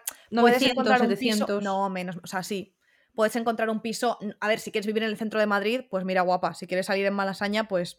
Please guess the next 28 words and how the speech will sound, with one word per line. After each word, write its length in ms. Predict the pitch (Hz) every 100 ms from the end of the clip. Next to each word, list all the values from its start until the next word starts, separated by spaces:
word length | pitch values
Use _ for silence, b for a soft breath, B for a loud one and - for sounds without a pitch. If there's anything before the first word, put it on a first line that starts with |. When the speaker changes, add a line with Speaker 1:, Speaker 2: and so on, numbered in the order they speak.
| -
Speaker 1:
pues 200 | 170 -
te 100 | 214
lo 80 | 170
vas 140 | 190
a 40 | 185
tener 160 | 190
que 40 | 180
Speaker 2:
Imposible. 20 |
Speaker 1:
comprar. 260 | 180 185 175 B B _
Claro, 320 | 190 160 180 _ b b b -
pero 800 | 226 220 214 208 208 208 202 196 - _ _ _ -
si 200 | - 220
te 140 | 202
vas 240 | 202 208
a 200 | 226 220
un 120 | 220 214
poco 320 | 226 233 220
fuera 240 | - 220
del 100 | 214
M 140 | 214 208
treinta, 280 | 214 214 220
sí 100 | 226
que 140 | 220
puedes 180 | 208 208
encontrar 320 | 208 202 196
un 60 | 196
alquiler 480 | 196 208 202 196 -
por 240 | 196